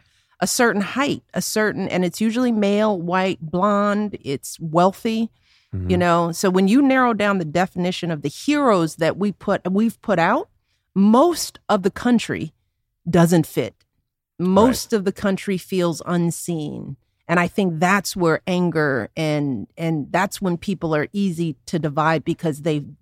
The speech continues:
Speaker 1: don't feel seen. And why I tackle that is because I think we have to work on seeing ourselves. You know, I try to tell kids that, you know, just 'cause people ask, "Well, how do you overcome that?"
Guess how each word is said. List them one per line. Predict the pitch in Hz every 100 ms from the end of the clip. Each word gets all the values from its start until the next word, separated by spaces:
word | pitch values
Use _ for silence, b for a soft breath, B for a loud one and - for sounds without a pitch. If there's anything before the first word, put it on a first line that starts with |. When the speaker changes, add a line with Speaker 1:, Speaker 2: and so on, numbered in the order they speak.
| 151
Speaker 1:
don't | 165 180 -
feel | - - 165 151 143 135 - _
seen. | - 226 196 120 - 165 - _ _ _ _
And | - 170 180
why | 185 175 180 180 170
I |
tackle | 156 - 170 185 196 147
that | 147 147 139
is | 135 143
because | 147 - 170 139 127 120 120 - - _ _ _ _
I | 175
think | - - 226 202
we | 180 202 220
have | 180 175 170
to | -
work | 156 160 156
on | 151 143 139 104 - _ _
seeing | - - 220 180
ourselves. | 147 123 - 151 107 - - - - _ _ _ _ _
You | 143
know, | 143 131 101
I | 175
try | - 185
to | 160
tell | 143 - 147 139
kids | - 233 180 143
that, | - -
you | - 156
know, |
just | 151 147 156 127 143
'cause | 175 -
people | 185 165
ask, | 165 -
"Well, | 160
how | 180
do | 180
you | 175
overcome | 165 165 - 240 311
that?" | -